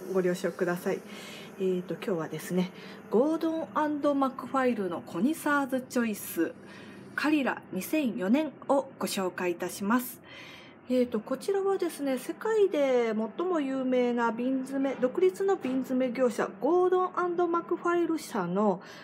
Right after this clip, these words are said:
コニサーズチョイスというシリーズがありまして、そのシリーズの九シリーズのものになります。で、えーと、こちらね、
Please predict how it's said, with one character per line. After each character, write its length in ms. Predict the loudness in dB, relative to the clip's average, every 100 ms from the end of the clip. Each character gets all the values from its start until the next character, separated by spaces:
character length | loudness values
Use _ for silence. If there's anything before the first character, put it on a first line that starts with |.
| -8
コ 100 | 2
ニ 120 | 2 2
サ 140 | 0
ー 100 | 0
ズ 120 | 2
チ 120 | 4
ョ 60 | 4
イ 40 |
ス 80 | 4
と 140 | 4 4
い 80 |
う 40 | 4
シ 160 | 0
リ 140 | 2 2
ー 20 |
ズ 120 | 2
が 200 | 0 -2
あ 60 | -2
り 100 | -2
ま 140 | -2
し 80 | -2
て、 220 | 0 0
そ 240 | 0 -2 0
の 120 | 0
シ 200 | 4 6
リ 140 | 6
ー 20 |
ズ 100 | 4
の 160 | 0 0 0
九 580 | 4 8 8 8 8 6
シ 220 | 4 4
リ 200 | 4 4
ー 40 |
ズ 220 | 2 0 0
の 140 | -4 -2
も 140 | 0
の 120 | 2 2
に 140 | 2
な 140 | 0
り 100 | 0
ま 160 | 0 -2
す。 120 | -2 -14 -18 -18 -10 -2
で、 160 | -2 -2 -4
え 60 |
ー 60 | -4
と、 140 | -4
こ 180 | -10 -8
ち 120 | -4
ら 120 | -2
ね、 240 | 0 0